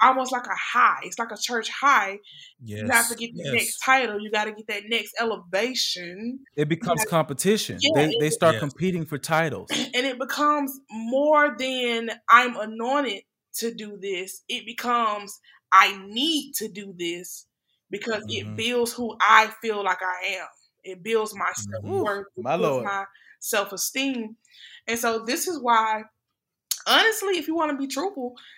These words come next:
Speaker 1: this is why you have a generation of bishops that are twenty and thirty. Because you have so many people that are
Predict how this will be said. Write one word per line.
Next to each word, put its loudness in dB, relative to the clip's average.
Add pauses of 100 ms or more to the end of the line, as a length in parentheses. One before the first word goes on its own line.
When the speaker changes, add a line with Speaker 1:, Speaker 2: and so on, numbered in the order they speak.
Speaker 1:
this -2
is -8
why 4
you 0
have 4
a -4
generation -2
of -6
bishops -4
that -2
are -8
twenty -4
and -12
thirty. -2 (1900)
Because 2
you 4
have 4
so 0
many -4
people -2
that -2
are -4